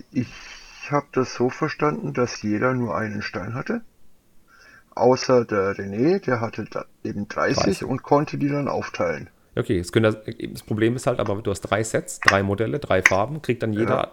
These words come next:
Speaker 2: drei Steine in, äh, drei Farben und einen darf nur einwerfen oder durfte sogar zwei oder drei einwerfen. Das war mir nicht
Speaker 1: Ach so,
Speaker 2: ganz
Speaker 1: ja,
Speaker 2: klar.
Speaker 1: gut, okay, das, ja.
Speaker 2: Aber na gut.
Speaker 1: Weiß ich auch nicht.
Speaker 2: Wichtig ist, wir wissen, wer gewonnen hat. Das sind richtige Füchse,
Speaker 1: Genau.
Speaker 2: sind das.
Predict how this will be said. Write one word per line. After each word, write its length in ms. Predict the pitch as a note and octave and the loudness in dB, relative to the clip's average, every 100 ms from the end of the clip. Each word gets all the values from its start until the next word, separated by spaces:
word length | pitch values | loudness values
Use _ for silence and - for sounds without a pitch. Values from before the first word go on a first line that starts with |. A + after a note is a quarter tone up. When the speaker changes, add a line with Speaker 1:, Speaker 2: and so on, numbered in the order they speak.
| - | -6
Speaker 2:
drei 220 | - G#2+ | 2 2
Steine 500 | A#2 G2+ F#2+ A#2 D3+ | 2 0 0 0 -6
in, 460 | - A#2+ A#2+ A#2 - - - _ _ | -6 -4 -4 -8 -12 -20 -20 _ _
äh, 280 | A2 G#2 G#2 | 0 0 0
drei 260 | F#2+ F#2+ | 0 -2
Farben 380 | F#2 F2 G#2 E3+ | 0 -2 -2 -4
und 180 | - - | -6 -4
einen 200 | G2 G#2+ | -4 -2
darf 160 | A2+ A2 | -2 -2
nur 140 | G#2+ | -4
einwerfen 360 | - B2+ D#3 D#3+ | -4 -6 -6 -6
oder 120 | D3 | -6
durfte 220 | D3 - | -8 -6
sogar 240 | D3 C#3 C3+ | -6 -6 -4
zwei 240 | - G2+ | -2 -2
oder 100 | A#2+ | -2
drei 220 | - F#2 | -2 -4
einwerfen. 420 | D#2+ E2+ E2 A2 - _ - - - | -4 -4 -6 -8 -16 _ -20 -20 -8
Das 260 | C3 - A#2+ | -6 -4 -2
war 120 | A#2+ | 0
mir 120 | A#2+ | 0
nicht 100 | A#2 | 4
Speaker 1:
Ach 40 | |
so, 140 | F3+ E3 | 10 10
Speaker 2:
ganz 100 | G2+ | 12
Speaker 1:
ja, 100 | B2+ | 12
Speaker 2:
klar. 120 | C#3 | 10
Speaker 1:
gut, 160 | B2 A2 | 6 -4
okay, 240 | G#2+ - A2+ | -4 -6 -6
das, 460 | A#2+ - - - - - | -6 -8 -12 -14 -8 -4
ja. 320 | G#2 - F#2 - _ _ _ _ _ _ - D#3+ - | -2 -2 -4 -18 _ _ _ _ _ _ -16 -16 -8
Speaker 2:
Aber 200 | - A#2 | -4 0
na 120 | A2 F#2 | 0 0
gut. 140 | A2+ | -2
Speaker 1:
Weiß 140 | A2+ | -4
ich 120 | A#2 G#2 | -8 -8
auch 160 | F#2+ | -8
nicht. 180 | G#2 - - | -8 -6 -2
Speaker 2:
Wichtig 400 | A3+ - F3+ F#3+ | -2 -2 -6 -4
ist, 120 | - | -2
wir 120 | A2 | -2
wissen, 180 | A2+ A2 | -2 0
wer 120 | G#2 | 2
gewonnen 360 | G2+ F2+ G#2 F#2 | 2 2 0 -2
hat. 160 | D#2 - | -6 -8
Das 100 | F#2 | -4
sind 140 | A2 | -4
richtige 380 | A#2+ - G2 G2 | -4 -6 -8 -6
Füchse, 300 | G2 A2 G#2+ | -2 -4 -4
Speaker 1:
Genau. 100 | A2 | -6
Speaker 2:
sind 200 | G2+ F2+ | -6 -6
das. 220 | F#2 - | -8 -8